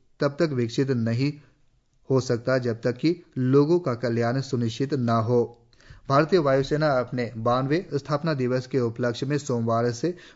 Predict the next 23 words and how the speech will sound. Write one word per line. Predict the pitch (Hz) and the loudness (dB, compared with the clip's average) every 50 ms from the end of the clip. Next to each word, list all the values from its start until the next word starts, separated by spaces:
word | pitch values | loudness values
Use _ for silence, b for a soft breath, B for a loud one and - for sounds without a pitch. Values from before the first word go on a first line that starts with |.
| B B | B B
बुधवार | 123 139 156 151 151 170 170 170 | 4 4 6 6 6 6 4 4
तक | 165 180 165 156 156 | 4 0 0 0 0
चेन्नई | 143 - 135 120 120 120 127 131 | 0 0 -2 -2 -2 0 0 0
में | 123 123 123 113 113 b b b b b b b - | 0 0 0 -2 -2 b b b b b b b 2
फ्लाई | 147 143 147 | 4 4 4
पास्ट | 143 151 151 156 151 - 160 | 4 4 4 4 4 2 -2
शो | 143 - - - 131 123 117 | -4 -4 -2 -2 0 0 0
का | 120 120 113 107 113 | 0 -2 -2 0 0
आयोजन | 113 117 117 123 131 139 | -2 -2 -2 -2 -2 -2
करेगा। | 120 127 117 120 123 113 120 120 117 110 - B B B B B | -2 -2 -2 -2 0 0 0 0 0 -2 -6 B B B B B
आज | 123 127 127 123 | 0 2 2 2
नई | 131 117 120 120 | 2 0 0 0
दिल्ली | 117 123 123 120 127 123 | 0 0 0 2 2 2
में | 127 147 170 165 B B B B B | 2 0 -2 -4 B B B B B
मीडिया | 131 139 147 151 165 170 175 | 2 4 4 6 6 4 4
को | 170 180 170 | 2 0 -2
संबोधित | - 160 151 151 156 156 160 156 151 | 0 0 0 2 2 2 2 0 0
करते | 151 135 120 110 127 123 | 0 -2 -2 0 -2 0
हुए | 127 143 | 2 2
वायुसेना | 139 120 113 113 117 120 117 - 131 123 123 | 2 2 2 0 0 0 -2 -2 -2 -2 -2
प्रमुख | 120 120 120 117 123 127 127 156 160 156 b b b b b b b b b b b b _ _ _ _ _ _ _ _ _ _ _ - | -4 -4 -2 -2 -2 -2 -2 -2 -4 -4 b b b b b b b b b b b b _ _ _ _ _ _ _ _ _ _ _ 2
एयर | 147 160 175 | 4 4 4
मार्शल | 165 156 151 151 147 - 160 165 | 6 4 2 2 2 0 -2 -2